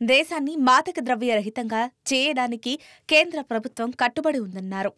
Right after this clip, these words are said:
వీటిని నిరోధించేందుకు ఏం ప్రణాళికలు చేపట్టారో బహిర్గతం చేయలేదు. ఇంత జరుగుతున్నా కేంద్ర రాష్ట్ర ప్రభుత్వాలు ఎందుకు మౌనంగా ఉంటున్నాయని సామాజికవేత్తలు ప్రశ్నిస్తుండగా, దీని వెనుక ఉన్న ఎంతటి వారినైనా కఠినంగా శిక్షించాలని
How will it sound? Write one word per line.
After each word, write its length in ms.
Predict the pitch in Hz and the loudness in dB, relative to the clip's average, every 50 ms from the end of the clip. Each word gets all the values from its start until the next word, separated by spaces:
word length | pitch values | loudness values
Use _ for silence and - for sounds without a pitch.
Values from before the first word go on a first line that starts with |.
| _ _ - | _ _ -4
వీటిని 440 | 196 208 262 285 320 320 320 311 294 | 0 0 2 2 0 -2 -2 0 0
నిరోధించేందుకు 920 | 269 247 254 311 349 320 285 302 320 - 311 294 262 277 269 - 277 320 320 - - - _ _ 277 | 2 4 4 4 4 4 0 -4 -4 -4 -4 -2 -2 -2 -2 -4 -4 -6 -6 -8 -16 -20 _ _ 4
ఏం 180 | 285 311 349 392 - | 4 4 4 4 0
ప్రణాళికలు 500 | 330 269 240 247 269 311 320 - 302 269 | -2 0 0 0 0 -2 -4 -4 -6 -6
చేపట్టారో 680 | 254 - - 254 254 - 302 269 - 277 254 247 294 - - - | -6 -4 -4 -4 -2 -4 -6 -6 -4 -2 -2 0 -2 -4 -4 -2
బహిర్గతం 500 | 214 233 254 311 311 - 285 - 240 220 214 - | -2 0 0 0 -2 -4 -6 -6 -6 -6 -4 -4
చేయలేదు. 420 | 208 185 190 190 196 196 - - - _ _ _ _ - | -6 -6 -4 -6 -8 -8 -8 -10 -12 _ _ _ _ -4
ఇంత 220 | 320 - - 427 | -4 -2 -2 -2
జరుగుతున్నా 600 | 349 285 269 262 262 269 - 262 254 254 233 254 - _ _ _ _ _ | 0 2 0 0 -2 -4 -4 0 2 2 2 2 0 _ _ _ _ _
కేంద్ర 360 | - 311 302 359 370 370 349 | 2 4 4 4 2 -2 -4
రాష్ట్ర 380 | 311 277 254 262 269 - - 240 | 0 0 0 0 0 -2 -4 -2
ప్రభుత్వాలు 600 | 233 - 233 226 277 - _ - 254 240 240 320 - - | 0 0 0 0 0 -4 _ -2 -2 0 0 -2 -6 -4
ఎందుకు 420 | 240 247 262 285 320 359 - 294 | 0 0 0 0 0 -2 -2 -2
మౌనంగా 600 | 277 240 220 214 220 247 262 294 285 285 294 294 | 0 2 4 4 4 2 2 0 0 0 2 2
ఉంటున్నాయని 760 | 269 226 220 220 277 285 269 269 269 262 262 262 254 254 277 - _ _ _ _ - | 2 0 -2 -4 -4 -2 0 0 0 0 0 0 0 -2 -4 -6 _ _ _ _ -6
సామాజికవేత్తలు 1000 | - - 311 294 330 349 339 320 - 277 - 254 214 233 226 226 - 254 226 220 | 0 4 4 4 4 2 -2 -8 -8 -8 -8 -4 -4 -2 -4 -2 -2 -4 -4 -2
ప్రశ్నిస్తుండగా, 840 | 220 - 220 214 - - 269 - - 294 262 262 262 254 262 302 - _ _ - 233 | -2 -4 -4 -4 -4 -6 -8 -8 -6 -4 -2 0 2 2 0 0 -2 _ _ -2 0
దీని 360 | 247 247 294 302 359 403 370 | 2 2 2 2 0 -2 -2
వెనుక 300 | 330 311 285 285 285 294 285 | -2 -2 -2 0 0 0 2
ఉన్న 160 | 277 269 262 262 214 220 208 220 | 2 2 0 0 0 0 0 -2
ఎంతటి 340 | 233 262 269 339 330 294 | -2 -2 -4 -6 -6 -4
వారినైనా 640 | 254 226 233 233 254 277 269 269 262 254 247 254 285 - - | 0 2 2 2 2 0 -2 -2 0 2 2 0 0 0 0
కఠినంగా 440 | 294 269 262 320 311 269 247 240 247 | 0 0 0 -2 -6 -4 -2 -2 -2
శిక్షించాలని 880 | 247 - 233 220 - - - 262 254 269 254 240 240 240 247 247 294 | -2 -4 -8 -10 -8 -6 -4 -4 -2 -2 0 0 0 -2 -2 -4 -6